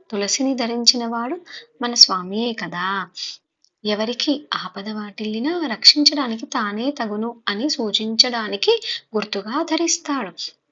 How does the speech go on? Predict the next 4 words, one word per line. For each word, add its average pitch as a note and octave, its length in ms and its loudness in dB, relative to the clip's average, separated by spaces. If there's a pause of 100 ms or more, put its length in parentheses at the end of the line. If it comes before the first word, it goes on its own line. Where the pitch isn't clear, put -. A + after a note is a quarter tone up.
(100)
మేము A3+ 500 0
ఆ A#3+ 140 2
వాసన A3 520 0
గుర్తించాం. A#3 840 0